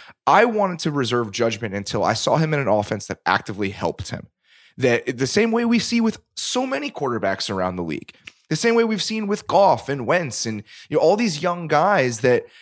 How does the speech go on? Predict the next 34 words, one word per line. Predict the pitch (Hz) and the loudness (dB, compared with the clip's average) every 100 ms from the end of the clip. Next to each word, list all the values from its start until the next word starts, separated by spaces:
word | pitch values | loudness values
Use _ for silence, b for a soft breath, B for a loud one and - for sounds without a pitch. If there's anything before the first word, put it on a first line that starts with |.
| B - | B 2
are | 135 | 2
propped | 127 - 165 170 | 2 2 2 4
up | 180 170 | 2 2
by | 160 | 2
their | 135 123 | 2 2
offense | 139 165 165 | 0 -2 -6
to | - | -8
some | 120 - 135 | -8 -4 -4
degree, | 123 107 - 165 156 120 B B | -4 -10 -6 -4 -2 -4 B B
and, | 180 | -2
and | - 208 | 0 0
not | 330 - | 0 -2
system | - 180 143 120 | -4 -4 -4 -6
quarterback | - 123 113 113 107 - b b 139 | -2 0 2 2 2 -2 b b -4
i-, | 147 | 0
i-, | 147 | 2
in | 147 | 2
a | |
way | 127 127 123 | 2 4 4
that's | 113 101 - - b b _ _ - | 2 -2 -6 -10 b b _ _ -6
kind | - 135 | -2 -2
of | 104 | 0
takes | 139 123 | -4 -2
away | 110 151 302 | 2 2 2
from | - 110 | 0 -2
them, | 101 117 | -2 -2
but | 139 196 | -2 -4
just | 214 | -2
understanding | 254 240 - 262 262 | -4 -4 -4 -4 -2
that | 196 185 | -4 -4
the | |
system | 175 - 233 220 | -6 -4 -4 -4
does | 165 165 147 | -2 -2 0
matter | 160 185 214 127 | 2 4 4 2